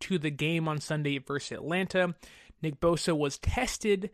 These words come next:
for a concussion. He did come back clean and did return to the game, as well as Jaquiski Tartt, who had an ankle injury, got taped up, went back into the game. Uh, so Talanoa Hufanga, someone to keep your eye on in regards to injury reports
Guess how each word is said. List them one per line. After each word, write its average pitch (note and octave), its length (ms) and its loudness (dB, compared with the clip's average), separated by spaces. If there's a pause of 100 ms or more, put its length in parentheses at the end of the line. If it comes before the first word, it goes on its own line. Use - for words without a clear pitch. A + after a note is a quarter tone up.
(340)
for F3+ 160 0
a E3+ 60 2
concussion. D#3+ 580 0
He D3 60 -2
did C#3+ 180 -2
come C#3 180 -4
back B2 200 -2
clean F3 260 -4
and D3+ 80 -4
did C#3+ 140 -2
return D#3 560 -4
to - 100 -6
the D3+ 100 -2
game, C3+ 420 -6
as D#3 360 -4 (260)
well F#3+ 460 4
as A#2+ 460 -2 (680)
Jaquiski - 460 -4
Tartt, D#3+ 340 0
who D3 120 0
had C#3 120 -2
an D#3 60 -4
ankle G#3+ 260 2
injury, G3+ 380 0
got - 280 -6
taped D3+ 300 -4
up, D#3+ 180 2
went C#3 140 -2
back C3+ 160 2
into C#3 180 -10
the C3+ 80 -6
game. C3 420 -6 (380)
Uh, C#3 200 0
so C3 580 0 (160)
Talanoa A3 360 4
Hufanga, F3+ 540 2
someone F#3 300 -2
to E3+ 60 -8
keep - 220 -10
your C#3 140 -8
eye A3 220 0
on A3+ 220 2
in F#3 100 0
regards D#3 380 -4
to - 200 -8
injury G3 340 0
reports E3+ 520 -4